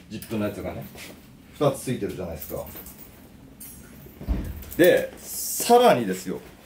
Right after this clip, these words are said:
え、これ今開いた状態なんですけど、えっと、左かな？左の裏にポケットあるんですよ、内ポケット。これね、超嬉しいと思う。これ。こ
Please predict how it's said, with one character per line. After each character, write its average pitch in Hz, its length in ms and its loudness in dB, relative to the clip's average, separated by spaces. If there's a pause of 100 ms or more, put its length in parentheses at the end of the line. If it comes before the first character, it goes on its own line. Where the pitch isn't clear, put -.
(640)
え、 120 100 -2
こ 180 120 6
れ 180 60 10
今 120 120 4
開 143 400 4
い - 20 -4
た 92 80 -2
状 92 160 -2
態 92 100 -2
な 92 60 0
ん - 40 -2
で - 40 -10
す - 60 -18
け 82 60 -14
ど、 82 260 -10 (340)
え - 60 -4
っ 98 40 -2
と、 - 60 -6
左 247 400 6
か 233 120 6
な？ 254 100 2
左 302 560 6
の 294 320 4 (580)
裏 196 260 6
に 113 440 2 (600)
ポ 156 120 4
ケ 220 100 8
ッ 220 120 2
ト 135 120 6
あ 127 40 8
る 117 80 4
ん 104 40 0
で - 60 -6
す 101 80 -4
よ、 101 60 2
内 101 160 -2
ポ 104 100 -6
ケ 107 80 -2
ッ 98 80 -4
ト。 95 100 -4
こ - 320 4
れ 320 120 8
ね、 294 280 8
超 226 440 6
嬉 131 200 4
し 127 120 0
い - 20 0
と 95 80 -4
思 82 140 -4
う。 - 40 -14 (840)
こ 110 80 0
れ。 90 80 0
こ - 60 -6